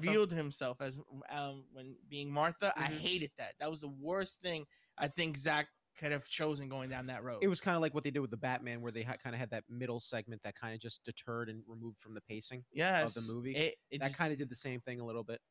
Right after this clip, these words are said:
Speaker 1: It, it just did. And, and plus, it doesn't give her a big enough impact for when they meet.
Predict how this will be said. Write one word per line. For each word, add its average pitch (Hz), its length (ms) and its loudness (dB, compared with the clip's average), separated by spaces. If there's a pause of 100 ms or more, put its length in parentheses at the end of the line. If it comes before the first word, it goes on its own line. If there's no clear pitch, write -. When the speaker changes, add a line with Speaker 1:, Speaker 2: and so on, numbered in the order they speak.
(220)
Speaker 1:
It, - 180 -6
it 151 140 0
just 151 200 -4
did. 175 120 4
And, 170 160 4
and 165 180 2
plus, 170 240 2
it 160 160 0
doesn't 185 300 2
give 170 180 -2
her 165 240 2 (460)
a 156 100 2
big 165 260 2
enough 170 320 0
impact 160 580 0
for 143 80 -8
when 139 200 -4
they 139 160 -6
meet. 156 240 -6